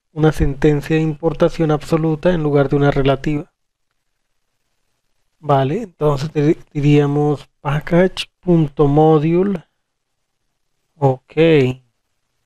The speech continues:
En el código nosotros, por ejemplo, de crud, utilizamos así crud.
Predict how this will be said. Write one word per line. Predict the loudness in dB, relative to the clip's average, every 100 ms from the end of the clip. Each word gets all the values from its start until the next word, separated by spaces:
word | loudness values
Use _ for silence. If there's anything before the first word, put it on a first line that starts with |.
| _ _ _ _ _ _ _ _ _ _ _ _ _ _ _ _ _ _ _ _ _ _ _ -16 -16 _ _
En | 2
el | 2 0
código | 0 2 2 -2 -4 -4 -6 _
nosotros, | -6 -4 0 0 0 -2 -2 -4
por | -4 -2
ejemplo, | -2 -4 -4 0
de | 0 -2
crud, | -8 -10 -10 _ _ _ _ _ _ _ _ _ _ _ _
utilizamos | -16 -4 -2 2 2 0 -6 -6
así | -8 -10 -16 _ _ -18
crud. | -10 -10